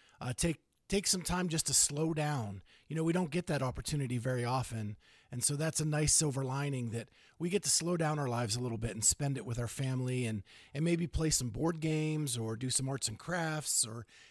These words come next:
things that we don't have a chance to do normally. So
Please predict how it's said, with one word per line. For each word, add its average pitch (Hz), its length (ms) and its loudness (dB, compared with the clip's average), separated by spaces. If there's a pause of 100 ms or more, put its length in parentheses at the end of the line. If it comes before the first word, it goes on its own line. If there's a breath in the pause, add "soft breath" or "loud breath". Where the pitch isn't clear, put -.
(140 soft breath)
things 185 240 0
that 147 120 -4
we 156 120 -2
don't 160 260 0
have 139 260 -2
a 127 40 -6
chance 135 300 -2
to 131 100 -2
do 127 160 0
normally. 113 440 0
So 110 360 0